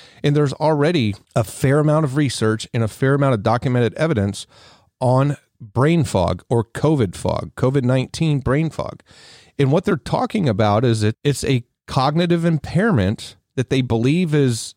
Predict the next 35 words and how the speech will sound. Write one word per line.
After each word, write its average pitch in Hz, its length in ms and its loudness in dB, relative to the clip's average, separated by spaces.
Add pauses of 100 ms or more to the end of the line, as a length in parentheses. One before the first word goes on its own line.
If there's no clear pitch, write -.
persistent - 720 -2
because 131 400 0
of 117 100 2
the 104 400 2
anti-inflammatory 131 1080 0
response 107 840 -2 (160)
in 139 160 2
the 139 80 0
body 110 560 0 (360)
because 139 320 0
of 123 140 -2
covid, 135 400 -2 (200)
that 135 100 0
it's 120 200 -4
not 139 280 0
just 135 320 -2
the 107 80 0
virus 104 680 0
that - 180 -4
caused 95 460 0
this, 92 260 0
but - 240 -4
the 113 80 0
body's 113 560 0
reaction 107 600 -2
and 95 100 0
response 160 540 -2
to 123 80 2
the 101 100 0
virus. 92 340 0
So 107 140 -2
it's 101 140 -6
a - 40 -14
secondary 113 680 -2
condition, 107 640 -2